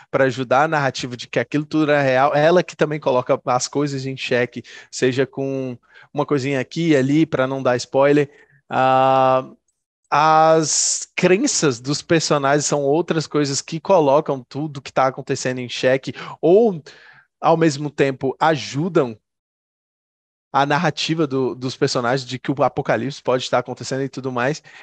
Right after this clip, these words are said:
E, cara, tem uma coisa que eu queria até te perguntar, porque, assim, no começo do filme, uma coisa que acontece bem no comecinho do filme é que um dos pais, um, um das pessoas da família que, que vai ter que fazer o sacrifício,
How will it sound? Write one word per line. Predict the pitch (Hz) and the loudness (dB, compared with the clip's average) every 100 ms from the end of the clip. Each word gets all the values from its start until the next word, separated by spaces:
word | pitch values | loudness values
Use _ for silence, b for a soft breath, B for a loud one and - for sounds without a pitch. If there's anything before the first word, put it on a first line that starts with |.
| B B _ _ - | B B _ _ -12
E, | 156 170 180 175 - | -6 -4 -4 -4 -2
cara, | 190 147 | -2 -2
tem | 175 | -4
uma | 190 180 | -2 -2
coisa | 160 160 123 104 - | 0 0 0 -4 -6
que | - 135 127 - - | -8 -6 -6 -8 -6
eu | 139 139 151 | -2 -2 -2
queria | 151 147 | 0 2
até | 143 151 | 2 0
te | - | -2
perguntar, | 165 147 139 | -4 -2 -2
porque, | - 143 156 | -2 -2 -2
assim, | - 120 - _ _ _ _ _ _ - | -2 -8 -12 _ _ _ _ _ _ -4
no | 170 | -4
começo | - 196 202 | 0 -2 0
do | 170 | -4
filme, | 143 170 156 127 120 | -4 -4 -4 -6 -10
uma | 127 151 160 | -12 -6 -4
coisa | 156 160 | -2 -4
que | 175 | -6
acontece | 185 147 147 | -2 -2 0
bem | 175 | -4
no | 208 | -4
comecinho | 185 175 156 143 | -6 -4 -4 -6
do | 127 | -10
filme | - 147 135 123 | -8 -8 -4 -4
é | |
que | - 139 139 143 | -4 -4 -4 -4
um | 175 | -6
dos | 180 - | -6 -2
pais, | 151 143 139 117 | 2 4 2 -2
um, | 127 135 | -10 -14
um | 135 131 127 | -14 -8 -4
das | 120 | -4
pessoas | - - 113 | -6 -12 -8
da | 113 | -8
família | - 104 120 156 104 - _ _ - | -8 -8 -6 -4 -6 -10 _ _ -12
que, | 120 117 98 - | -8 -8 -8 -14
que | - 113 107 98 120 | -10 -8 -8 -8 -6
vai | 110 | -6
ter | 117 | -6
que | - | -8
fazer | 104 | -10
o | |
sacrifício, | - 101 - 143 - | -10 -12 -8 -10 -10